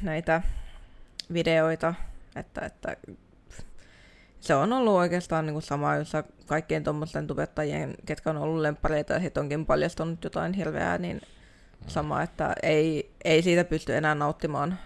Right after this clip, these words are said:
Speaker 1: samalla tavalla, kun, kun tietää, että mitä siellä sitten taustalla on tai on ollut meneillään. Niin. Mut vielä siis haluaisin tuosta N D A:sta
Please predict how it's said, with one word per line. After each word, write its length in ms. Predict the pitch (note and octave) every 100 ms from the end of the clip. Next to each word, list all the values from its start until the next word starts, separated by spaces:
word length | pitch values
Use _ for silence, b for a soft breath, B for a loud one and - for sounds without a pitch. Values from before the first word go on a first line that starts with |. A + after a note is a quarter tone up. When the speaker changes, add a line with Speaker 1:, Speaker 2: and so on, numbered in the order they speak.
| B
Speaker 1:
samalla 360 | - C3+ C#3
tavalla, 380 | - - D3 -
kun, 260 | - C#3 - - b b b b -
kun 160 | D#3+
tietää, 460 | D3+ D3 D3+ D3 C#3
että 280 | - D#3+ -
mitä 240 | - - D3
siellä 260 | C#3+ C3+
sitten 220 | F3+ -
taustalla 560 | - - - - D#3+ D#3 - - - -
on 440 | D#3 D3+ D3+ D#3 F3+ -
tai 180 | - D3
on 260 | D3 D3+ C#3
ollut 440 | C#3 C#3+ C3+ F3 - - b b b b b b b -
meneillään. 640 | F3 E3 D#3 D#3+ - - -
Niin. 180 | F3+ F#3 b - - B B B B
Mut 100 | F#3
vielä 220 | F#3 F#3+ F#3+
siis 140 | F3
haluaisin 360 | F#3 F3+ G3 E3+
tuosta 360 | E3 E3+ E3+ D#3+ - G3+
N 80 | F3
D 160 | D3
A:sta 380 | - E3+ - -